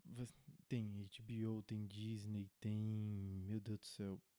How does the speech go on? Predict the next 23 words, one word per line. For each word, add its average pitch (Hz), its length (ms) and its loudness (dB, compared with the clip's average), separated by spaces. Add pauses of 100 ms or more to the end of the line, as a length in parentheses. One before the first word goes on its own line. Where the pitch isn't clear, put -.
(680)
o 110 120 -2
próprio 113 360 -2
Netflix, 123 680 -2
tem 104 220 -2
Amazon, 110 600 0 (100)
tem 104 560 0 (240)
Apple 113 260 0 (180)
Plus, 117 600 -2
tem 117 580 0 (800)
milhões 143 340 10
de 143 100 4
plus 113 520 2
por 113 160 0
aí, 98 220 0
né? 101 200 -8 (120)
Tem, 120 280 -4
o 117 80 -2
que - 120 -2
não 127 100 2
falta 120 280 -2
é - 20 0
a - 20 -2
plataforma. 104 680 -2